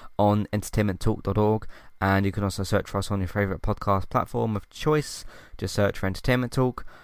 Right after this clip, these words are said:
Um, for all of that, for T V, video games, films, and Manchester United podcasts, so take a look at all those as well. Um, word of mouth, social media, let people know about the content. Um, social media, share them around, Facebook, Twitter, whatever you'd like to use for all of that.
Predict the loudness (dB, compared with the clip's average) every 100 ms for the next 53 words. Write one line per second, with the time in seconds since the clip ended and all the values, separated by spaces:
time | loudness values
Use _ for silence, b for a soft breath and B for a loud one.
0 | B B 2 4 6 4 2 0 -2 -8
1 | -16 -6 0 2 4 4 2 0 0 0
2 | -2 2 2 2 0 0 -2 -2 0 -2
3 | 0 -2 -2 -4 0 0 0 -4 0 0
4 | 0 -2 -4 -4 -2 -4 -4 -6 -2 0
5 | 0 -2 -8 -8 2 4 4 2 B B
6 | B B B B 4 8 8 6 4 6
7 | 6 8 4 4 0 2 2 4 2 2
8 | 0 2 4 4 2 2 0 0 0 2
9 | 0 0 -6 -14 0 4 4 2 0 -4
10 | -2 -2 0 -2 0 0 2 0 0 0
11 | 2 0 0 -2 -2 -6 -6 -4 0 0
12 | -2 -8 _ _ _ _ _ -18 -6 0
13 | 2 2 2 2 0 -4 -4 -4 -6 -4
14 | -2 0 0 0